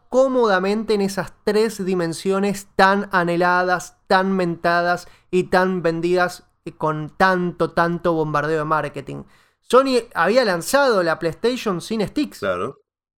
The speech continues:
Speaker 1: Es decir, su, su incursión al mundo de tres D ya tenía un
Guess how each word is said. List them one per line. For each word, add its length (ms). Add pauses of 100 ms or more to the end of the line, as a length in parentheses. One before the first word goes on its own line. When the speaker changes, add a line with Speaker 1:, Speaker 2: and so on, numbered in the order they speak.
(160)
Speaker 1:
Es 80
decir, 400 (480)
su, 180
su 160
incursión 480
al 140
mundo 320
de 80
tres 260
D 140
ya 240
tenía 560
un 340